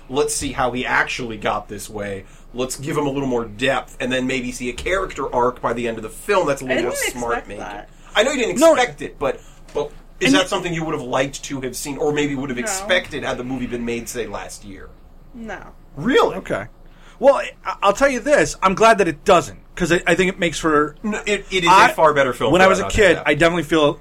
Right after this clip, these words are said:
Speaker 3: the movie was better for it, because even though he is a caricature of that personification,
Speaker 2: I
Speaker 3: with,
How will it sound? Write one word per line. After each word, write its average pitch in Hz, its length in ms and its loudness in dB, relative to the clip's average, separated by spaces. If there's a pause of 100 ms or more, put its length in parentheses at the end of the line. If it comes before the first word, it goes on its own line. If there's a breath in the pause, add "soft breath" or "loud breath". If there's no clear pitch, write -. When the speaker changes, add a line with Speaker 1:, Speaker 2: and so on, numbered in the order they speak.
Speaker 3:
the 143 80 0
movie 139 180 4
was 131 160 0
better 143 400 2
for 123 400 0
it, 113 120 -8
because 139 400 0
even 170 200 -6
though 196 80 0
he 180 100 -4
is 165 120 -4
a 160 40 -4
caricature 143 920 -4 (420 soft breath)
of 143 240 2
that 127 160 0
personification, 139 800 -2 (720 soft breath)
Speaker 2:
I 156 40 -10
Speaker 3:
with, 165 300 2